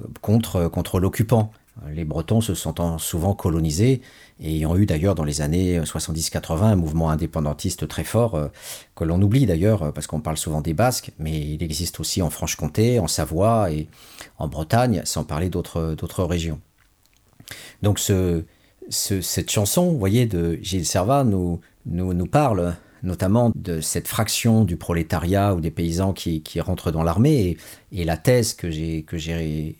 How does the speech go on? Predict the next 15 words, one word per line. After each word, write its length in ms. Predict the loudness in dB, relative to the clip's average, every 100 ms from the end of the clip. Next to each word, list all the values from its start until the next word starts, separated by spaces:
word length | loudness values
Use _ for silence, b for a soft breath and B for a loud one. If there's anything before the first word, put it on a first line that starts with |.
| -6
rédigée 600 | -4 -2 -2 2 2 2
en 80 | 2
mille 140 | 0
neuf 100 | -2
cent 160 | -4 -4
quatre-vingt-treize 840 | -6 -4 -4 -4 0 0 2 -2 B B B
sur 320 | -10 -6 -4 -4
la 80 |
constitution 560 | -2 -2 -2 -6 0 0
du 80 | 2
maintien 260 | 0 0
de 40 | -2
l'ordre 180 | -2 -2
en 20 |
France 360 | 0 0 0